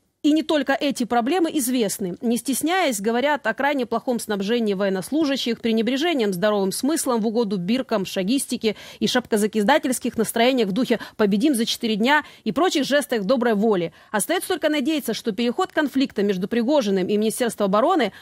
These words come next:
в острую фазу подтолкнет к принятию определенных,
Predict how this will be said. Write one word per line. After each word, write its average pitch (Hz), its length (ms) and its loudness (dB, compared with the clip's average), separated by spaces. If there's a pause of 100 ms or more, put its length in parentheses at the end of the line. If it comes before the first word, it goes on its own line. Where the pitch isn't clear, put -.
(120)
в 214 140 0
острую 214 380 2
фазу 262 380 2
подтолкнет 226 600 -2
к - 60 -18
принятию 240 480 0
определенных, 202 640 0